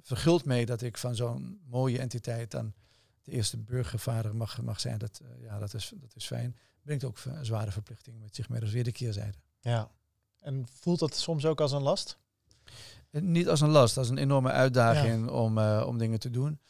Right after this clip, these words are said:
Speaker 1: Je draagt wel een, een, een stad op je schouders. Eh, je bent natuurlijk ook vaandeldrager van zo'n, eh, van zo'n stad. Op momenten dat het mooi is, maar ook op momenten dat het lelijk is. Eh,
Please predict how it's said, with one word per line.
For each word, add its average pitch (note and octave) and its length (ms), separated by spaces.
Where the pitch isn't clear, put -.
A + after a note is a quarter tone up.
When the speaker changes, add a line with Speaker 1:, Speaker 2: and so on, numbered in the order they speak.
Speaker 1:
Je C3+ 100
draagt B2+ 320
wel B2+ 200
een, D3 220
een, D3 220
een B2+ 80
stad - 300
op C3 100
je - 80
schouders. B2+ 600
Eh, C3+ 200
je B2 80
bent A2+ 200
natuurlijk A#2+ 340
ook B2 140
vaandeldrager B2+ 840
van C#3 140
zo'n, C#3 240
eh, C3+ 60
van C#3+ 120
zo'n C#3 160
stad. D#3+ 300
Op B2+ 140
momenten C3+ 460
dat C3+ 240
het B2 240
mooi C#3+ 360
is, E3 360
maar D3 140
ook B2+ 160
op C3 80
momenten A#2+ 360
dat A2+ 160
het A2 140
lelijk A#2 580
is. - 420
Eh, C3+ 240